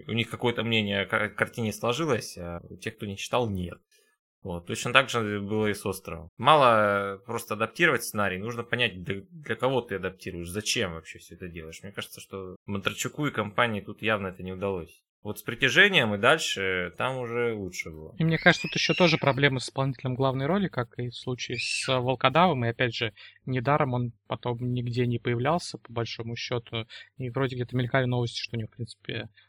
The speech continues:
Speaker 2: очень большие после этого фильма начались проблемы. Он там чуть ли не винил его в, э, проблемах своей карьеры.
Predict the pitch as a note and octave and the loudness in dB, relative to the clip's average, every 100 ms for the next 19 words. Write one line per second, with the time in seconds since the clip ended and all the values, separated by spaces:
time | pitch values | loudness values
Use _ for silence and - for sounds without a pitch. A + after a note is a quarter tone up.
0 | _ C3 - A#2 A#2+ A#2 B2 A#2+ A#2 - | _ -4 -2 -2 0 -2 -2 0 -2 -4
1 | A#2+ - A#2+ - A#2 - A#2 A2+ A2+ - | -10 -4 -4 -2 -2 0 -2 -2 -4 -6
2 | A#2 A2+ - - A2+ B2+ D3+ A#2+ A#2 G#2+ | -6 -8 -8 -6 -2 -2 -2 -4 -4 -6
3 | A#2 A#2 A2+ A2+ A#2 A#2+ G#2+ G#2+ A2 G#2 | -4 -2 0 2 2 2 0 0 0 0
4 | - _ A2 G#2 G2+ _ - _ _ B2 | -4 _ -10 -10 -12 _ -20 _ _ -18
5 | A#2 B2+ A#2+ A#2 A2+ - A2+ - A#2+ C3 | -6 -2 0 0 -2 -4 -6 -4 -2 0
6 | F#3 B2+ | -2 -4